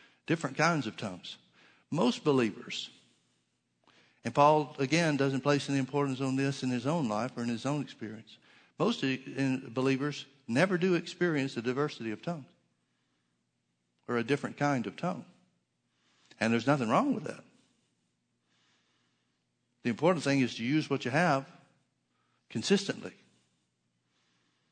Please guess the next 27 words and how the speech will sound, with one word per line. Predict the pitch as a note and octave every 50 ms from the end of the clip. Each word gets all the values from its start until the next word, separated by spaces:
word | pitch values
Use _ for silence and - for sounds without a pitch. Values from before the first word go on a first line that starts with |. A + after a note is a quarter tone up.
| _ _ _ _ _ _ _ _ _ _ _ _ -
because | C3 B2+ C3+ C3+ B2 B2+
it | B2 -
brings | B2 C3 C3 B2 B2+
you | C3 C3
spiritual | B2 - - A#2+ A2 G#2+ G#2+ G#2+
strength. | - - - A#2 - - - - - - - _ _ _ _ _ _ _ _ _ _ _ _ _ _ _ _ _ _ _ _ _ _ _ _ _ _ _ _ _ _ _ _ _ _ _ - - - - -
Now, | B2 C3+ C#3
without | C#3 D3+ D#3+ D#3 C3+ -
question, | - F#3 F#3+ F3+ - D3+ C#3+
speaking | - - D#3+ D#3+ E3 D3 C3
with | A#2+ -
tongues | - E3 E3 D#3 C3+ B2
is | A#2 G#2
the | G#2 G#2
threshold | - D#3 E3+ F3+ E3 E3 - C3 A#2+ B2 C3 -
for | - B2
the | - B2+ B2+
other | B2+ C3 A#2+ B2 A#2+
manifestations | B2 C3 B2+ B2 B2 - A#2+ A2+ - - B2 A#2 - - A#2+ G#2 - A2+
or | G#2+ G2+
gifts | - A#2+ B2 A#2+ - -
of | G#2 F#2
the | F2+ F#2
Spirit. | - - - D3+ C#3+ C3+ - _ _ _ _ _ _ _ _ _ _ _ _ _ _ _ _ _ _ _ _ _ _ _ _ _ _ _ _ _ -
It's | B2+ B2+ -
the | - A2+
threshold. | A2 - D3 D#3 D#3 - - - - F2